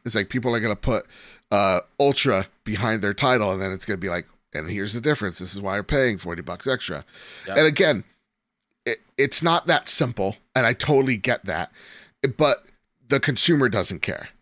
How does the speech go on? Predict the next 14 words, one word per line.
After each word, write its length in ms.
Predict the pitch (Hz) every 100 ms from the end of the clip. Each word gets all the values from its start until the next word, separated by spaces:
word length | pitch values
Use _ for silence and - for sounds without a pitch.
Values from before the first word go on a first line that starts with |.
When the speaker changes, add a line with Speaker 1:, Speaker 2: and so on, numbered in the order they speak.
| _ _ _ _ _ _
Speaker 1:
you 160 | 110 113
know? 240 | 117 147 - - -
Like, 260 | - 131 127
Speaker 2:
Mm-hmm. 560 | 135 127 113 _ - -
Speaker 1:
<sighs> 800 | - - - _ _ _ _ 156
and, 200 | 156 135
and 120 | 147
what 140 | 175
I 60 | 165
mean 300 | 143 143 147
by 160 | 131 113
that 200 | 110 110
is, 160 | 110
like, 200 | 113 107